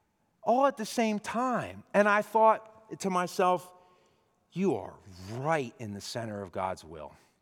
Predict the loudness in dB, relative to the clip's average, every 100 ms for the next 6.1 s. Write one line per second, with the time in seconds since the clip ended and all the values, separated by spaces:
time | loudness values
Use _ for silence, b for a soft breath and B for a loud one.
0 | _ _ b b b b b b b b
1 | 0 0 2 0 0 2 0 -2 -6 -8
2 | -4 0 2 0 -2 -6 -6 -6 -4 -2
3 | -2 -6 -10 -8 -4 -4 -2 -2 0 -2
4 | -2 -2 -2 -4 -2 -2 -2 -6 -6 -6
5 | -6 -6 -4 -4 -4 -6 -8 -12 -12 -12
6 | -14